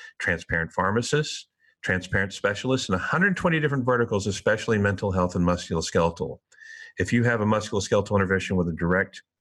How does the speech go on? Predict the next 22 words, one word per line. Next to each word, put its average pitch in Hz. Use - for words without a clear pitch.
care, 101
you're 98
going 107
to 101
eliminate 95
eighty 101
percent 101
of 85
your 82
scheduled 87
ortho 82
surgeries. 78
Great 110
direct 107
contracting 98
upfront 92
saves 85
a 80
lot 87
of 87
costs 82
downstream. 80